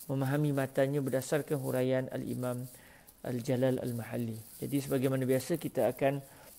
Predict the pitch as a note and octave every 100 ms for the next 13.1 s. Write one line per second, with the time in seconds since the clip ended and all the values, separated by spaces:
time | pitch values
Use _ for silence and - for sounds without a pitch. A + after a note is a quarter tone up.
0 | - C3 C#3+ E3 F3 D#3 D#3 C#3 C#3+ E3+
1 | D3 C3+ C#3 - C3+ C3 C3 C3 D#3 -
2 | C#3+ C3 B2 - C3+ C3+ - - C3 C3+
3 | C3+ E3+ G#3 - - - - - - -
4 | - C3+ C3 B2 C3+ C#3+ C#3 C3 C#3 C#3
5 | F3 G#3+ A3+ - C#3 B2 C#3 C3 E2+ C#3+
6 | C3+ D3+ - E3+ - - C#3+ C#3 D3+ E3+
7 | E3+ - - - - - - - - -
8 | - - - - - - _ - C3 C3+
9 | C3 C3 C3 C3 C3 C3+ C3+ B2+ C3 D#3
10 | D#3+ E3+ D#3+ D3+ D3+ D#3 E3+ F3 D#3 C#3
11 | - D#3 C#3 D3 - D#3 C#3+ C#3 D3+ C#3+
12 | B2+ A#2 C3 C3 A#2 B2+ B2 - - A#2+
13 | -